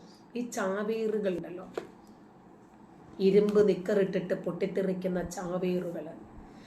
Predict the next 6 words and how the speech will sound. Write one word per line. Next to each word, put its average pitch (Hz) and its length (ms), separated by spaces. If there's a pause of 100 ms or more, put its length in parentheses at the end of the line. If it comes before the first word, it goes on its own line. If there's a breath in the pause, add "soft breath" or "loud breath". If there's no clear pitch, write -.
(200 loud breath)
ഇവന്മാരെന്തിനാണെന്നറിയാമോ 175 1600
ഇരുമ്പ് 180 560
നിക്കറിടുന്നത്? 165 720 (2500)
"എന്തായിരുന്നാലും 233 960
ഞാൻ 185 260
മരിക്കും, 170 380